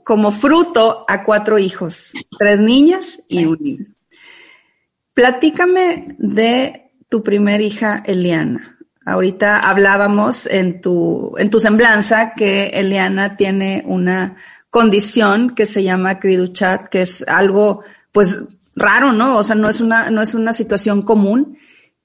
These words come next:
Speaker 1: Quiero que me cuentes un poquito de, eh, del momento en que tú te enteras que estás embarazada, de cómo vives tu embarazo, de cómo, cómo fue el nacimiento y cómo recibes, eh, el diagnóstico de,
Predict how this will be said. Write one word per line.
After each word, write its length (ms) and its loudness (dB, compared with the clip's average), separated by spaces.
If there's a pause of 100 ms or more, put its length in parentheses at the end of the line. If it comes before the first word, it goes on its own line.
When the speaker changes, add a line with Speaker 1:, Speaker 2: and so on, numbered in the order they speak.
(120)
Speaker 1:
Quiero 180 4
que 80 2
me 120 4
cuentes 360 2
un 80 4
poquito 640 0
de, 640 0
eh, 340 0
del 220 4
momento 580 4
en 100 4
que 120 0
tú 160 -4
te 100 -4
enteras 600 2
que 80 -8
estás 480 -4
embarazada, 800 0
de 200 -2
cómo 320 2
vives 360 0
tu 80 -4
embarazo, 720 -4 (600)
de 300 2
cómo, 240 0
cómo 200 4
fue 200 2
el 80 4
nacimiento 880 0
y 240 0
cómo 320 2
recibes, 920 -4
eh, 440 -4
el 140 4
diagnóstico 880 0
de, 180 -8